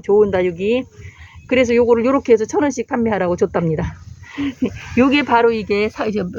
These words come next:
목판이에요, 목판. 우리가 모심놈에 보면 목판이죠. 요렇게.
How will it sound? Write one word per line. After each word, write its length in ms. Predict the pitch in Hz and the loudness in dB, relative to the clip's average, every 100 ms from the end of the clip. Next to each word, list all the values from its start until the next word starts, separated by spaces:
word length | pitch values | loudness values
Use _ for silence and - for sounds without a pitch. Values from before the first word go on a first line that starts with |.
| 185 - | -10 -4
목판이에요, 540 | 202 226 247 208 185 | -2 2 2 4 2
목판. 360 | 185 190 208 151 - _ - _ _ - | 0 -2 -4 -6 -8 _ -20 _ _ -6
우리가 200 | 208 208 | -2 0
모심놈에 480 | 214 226 233 214 196 | 0 2 2 2 0
보면 260 | 185 190 | 0 0
목판이죠. 580 | 180 180 214 190 180 196 - | 0 0 0 2 -2 -4 -2
요렇게. 380 | 226 - 185 | -2 0 -4